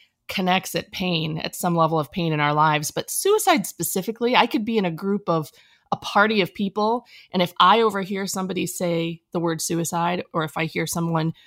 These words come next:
talking about a loss, I immediately gravitate towards them.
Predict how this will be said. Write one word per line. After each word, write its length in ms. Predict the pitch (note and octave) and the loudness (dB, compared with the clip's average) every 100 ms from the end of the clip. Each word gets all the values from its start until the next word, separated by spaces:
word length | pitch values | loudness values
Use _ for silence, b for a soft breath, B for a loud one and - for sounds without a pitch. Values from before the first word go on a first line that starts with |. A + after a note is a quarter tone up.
| b b _ _ - | b b _ _ -8
talking 380 | - E3+ - F3+ | 2 2 4 2
about 180 | E3+ | 4
a 40 | D#3 | 4
loss, 360 | D3+ D3 F#3 - - | 6 6 4 0 2
I 80 | |
immediately 680 | F3+ E3 E3 F3 E3+ D#3+ D#3+ | 4 6 6 6 4 2 -2
gravitate 540 | D3+ C3 - - A#2+ | -2 -2 -4 -6 -8
towards 300 | - G#2+ E3 | -6 -8 -8
them. 340 | - D3 E3 | -6 -6 -6